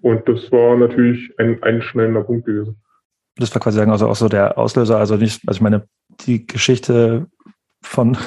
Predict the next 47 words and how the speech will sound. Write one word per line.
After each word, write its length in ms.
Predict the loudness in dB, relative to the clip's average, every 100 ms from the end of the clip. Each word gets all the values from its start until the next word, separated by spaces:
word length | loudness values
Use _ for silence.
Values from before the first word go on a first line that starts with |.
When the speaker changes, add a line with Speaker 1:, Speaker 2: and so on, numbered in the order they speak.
| -14 -18 -20
Speaker 2:
<laughs> 460 | -20 -20 _ _ -4
rechten 400 | -4 -2 0 2
Bewegungen 460 | 4 4 4 4
in 80 | 4
Cottbus 260 | 0 -2 -4
ist 80 |
ja 80 | -2
auch 100 | -4
schon 140 | -2 -2
ein 80 |
bisschen 240 | -2 -2 0
älter, 320 | 2 2 2
aber 160 | 0 0
quasi 180 | 0
sagen, 200 | 0 0
war 60 | 0
das 140 | 0
sozusagen 400 | -2 -4 0 0
der, 280 | 0 0 0
der, 320 | -2 -2 -2
der 120 | -6 -4
Turning 280 | 0 0
Point, 280 | 2 0 0
wo 140 | 0 0
ihr 80 |
gemeint 240 | 0 -2 -4
habt, 140 | -8
okay, 180 | -4 -2
gut, 260 | 0 -2 -4 -20 -20 -20 -20 -16 -16 -14
bis 180 | -6 0
hier 100 | 2
und 140 | 2
nicht 120 | 2
weiter 220 | 2 0 2
und 100 | 0
jetzt 320 | -2 -4 -2
müssen, 300 | -2 0 2
müssen 240 | 2 2
wir 100 | 2
auch 140 | 2 0
endlich 240 | -2 0
mal 100 | 0
was 140 | 0
machen. 380 | -2 -2 -2 -2
Also, 220 | -4 -8 -10 -18 _ _
das, 300 | -6 -6 -8 _ _ _ _ _ -10 -4
ja. 160 | -4